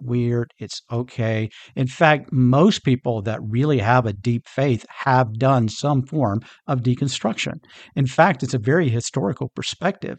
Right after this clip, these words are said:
The early fathers, the, the, the reformers of the, you know,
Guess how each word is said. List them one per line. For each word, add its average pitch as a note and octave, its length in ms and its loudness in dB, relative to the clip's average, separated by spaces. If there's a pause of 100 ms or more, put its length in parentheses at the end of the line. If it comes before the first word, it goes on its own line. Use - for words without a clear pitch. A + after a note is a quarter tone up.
The A#2 100 -6
early D3 300 -2
fathers, - 580 -4
the, B2 140 -6 (320)
the, B2 240 -2
the B2 340 0
reformers D#3+ 1120 2
of A#2+ 300 -6
the, B2+ 140 -4 (100)
you B2+ 80 -2
know, G2+ 160 -6